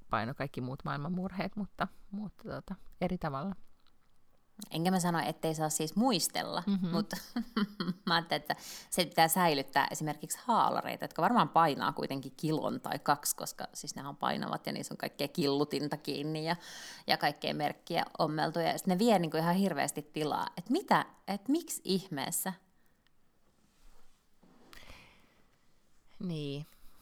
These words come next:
Speaker 2: Eihän mitään muutakaan vaatepartta nyt, niinku, säilytettäisi ihan vaan siltä varalta, että sun lapsi ehkä kahdenkymmenen vuoden päästä haluaa nähdä sen.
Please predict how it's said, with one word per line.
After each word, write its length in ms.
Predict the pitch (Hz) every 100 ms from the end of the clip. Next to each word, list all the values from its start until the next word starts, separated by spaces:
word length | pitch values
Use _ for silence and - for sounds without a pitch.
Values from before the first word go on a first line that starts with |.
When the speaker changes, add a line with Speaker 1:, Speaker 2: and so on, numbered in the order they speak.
| - - - - - - - - - -
Speaker 2:
Eihän 140 | 226
mitään 320 | 330 349 247
muutakaan 420 | 214 214 151 147 147
vaatepartta 840 | 170 147 135 - 156 151 - -
nyt, 180 | 135 139
niinku, 220 | 147 147
säilytettäisi 680 | 147 - 160 151 147 - - -
ihan 200 | 170 151
vaan 120 | 151
siltä 240 | 151 147
varalta, 300 | 143 139 123
että 100 | 127
sun 140 | - 147
lapsi 300 | 156 - -
ehkä 200 | 139 -
kahdenkymmenen 500 | 143 151 127 127 139
vuoden 200 | - -
päästä 240 | - - -
haluaa 200 | 139 139
nähdä 240 | 139 135 -
sen. 260 | - 185